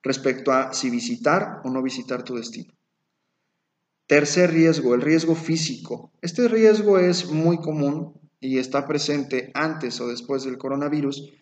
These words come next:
y es una preocupación del consumidor respecto a el riesgo de sufrir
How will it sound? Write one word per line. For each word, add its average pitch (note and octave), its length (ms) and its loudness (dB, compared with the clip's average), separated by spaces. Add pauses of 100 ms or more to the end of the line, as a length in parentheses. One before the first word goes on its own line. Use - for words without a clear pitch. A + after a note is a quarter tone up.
(220)
y F3+ 80 0
es F#3+ 80 2
una A#3 160 4
preocupación E3+ 600 2
del F#3 140 0
consumidor D3+ 580 0
respecto D3 500 -2
a C3 460 -4 (180)
el C3+ 140 0
riesgo F3+ 280 4
de F#3+ 60 4
sufrir F3 420 0